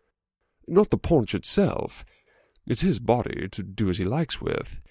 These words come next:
and he seems remarkably fit for his age, whatever age that is, Pliocene, probably. No, you weren't concerned about the tummy per se,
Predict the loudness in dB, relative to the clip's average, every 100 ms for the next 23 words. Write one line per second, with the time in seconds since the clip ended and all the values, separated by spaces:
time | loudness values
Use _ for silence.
0 | _ -2 0 2 0 0 2 2 0 -2
1 | -4 2 2 4 -2 0 2 4 2 0
2 | -4 -6 -6 -10 _ -8 -2 -2 -2 -4
3 | -2 -2 0 2 2 0 -4 -4 -4 -6
4 | _ -8 -4 -4 -2 -4 -4 -4 0 0
5 | 0 -4 -6 -6 -8 -10 -20 _ _ _
6 | _ _ _ _ _ _ _ 2 6 6
7 | 4 0 -2 -8 -16 0 4 4 4 0
8 | -2 -2 0 0 0 0 0 -2 0 2
9 | 2 0 -2 -2 2 4 4 2 2 0
10 | -2 -4